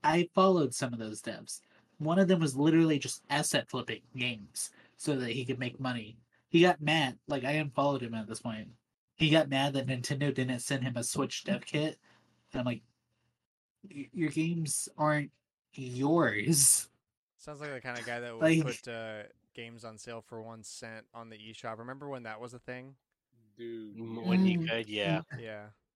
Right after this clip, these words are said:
Speaker 1: So it would look like it was a really good deal when it went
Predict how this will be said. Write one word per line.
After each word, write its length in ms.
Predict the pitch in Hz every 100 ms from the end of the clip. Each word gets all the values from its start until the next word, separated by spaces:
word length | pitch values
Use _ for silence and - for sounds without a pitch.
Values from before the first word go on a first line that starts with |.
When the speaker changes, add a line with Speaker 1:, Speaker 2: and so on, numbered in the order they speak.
| _ _ _ _ _ _ _ _ _ _ _ _ _ _ _ _ _ _ _ _
Speaker 1:
So 120 | 147
it 100 | 131
would 180 | 127 120
look 180 | 131 139
like 160 | 127
it 120 | 127 120
was 400 | 120 113 - - _ _ _ -
a 140 | 135
really 500 | 113 117 120 127 127
good 320 | 123 123 120
deal 460 | 127 120 131 139 127
when 180 | 123 113
it 100 | 110
went 180 | 117